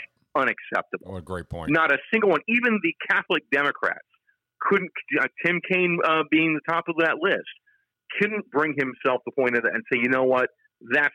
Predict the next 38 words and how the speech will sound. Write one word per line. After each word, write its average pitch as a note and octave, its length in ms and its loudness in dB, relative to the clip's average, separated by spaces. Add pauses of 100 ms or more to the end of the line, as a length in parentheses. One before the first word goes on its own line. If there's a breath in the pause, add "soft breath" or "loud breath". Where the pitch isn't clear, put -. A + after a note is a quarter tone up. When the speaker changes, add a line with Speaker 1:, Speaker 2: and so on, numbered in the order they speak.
Speaker 2:
not A#2+ 180 2
American. G2+ 640 0
That's A#2 260 0
way A2 420 0
too G2+ 220 -4
far." F#2 140 0 (680)
Um, A#2+ 380 0 (600)
and G3 180 -2
that B3+ 160 -2
bothers C#4 420 0
me. - 160 -20
And F#3+ 120 0
I A3 60 2 (100)
think C#4 180 -4
it - 20 2
ought G#3+ 120 2
to G3 80 -2
bother F3 240 2
more C#3 180 0
people C3 320 -2
more A2+ 180 0
than, A#2+ 240 2 (120)
than A#2+ 120 2
it A#2+ 120 0 (200)
clearly C3 300 4
does A2 240 2
already. F#2 300 2 (160)
Speaker 1:
Yeah, F#2+ 200 -6 (220)
and C3 240 -6
I C3+ 80 -4
think B2+ 300 -4
one C3 160 -2
of - 20 0
the A#2 100 -2
points G#2 220 -4
you G2 80 -6
made, F#2 160 -2
I, F#2 140 -2